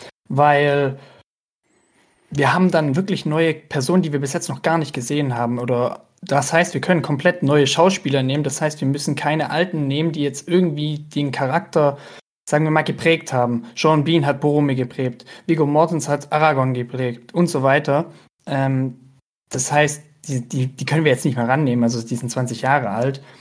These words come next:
äh, zwanzig Jahre älter. Und, äh,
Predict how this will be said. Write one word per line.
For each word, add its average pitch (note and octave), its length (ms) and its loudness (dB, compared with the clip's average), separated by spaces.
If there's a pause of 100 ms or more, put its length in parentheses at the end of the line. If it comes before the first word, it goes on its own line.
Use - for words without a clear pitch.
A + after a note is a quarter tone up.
(560)
äh, C3 260 2
zwanzig B2+ 280 -2
Jahre A#2 240 2
älter. C#3+ 340 2 (840)
Und, C#3 560 2
äh, C3 460 2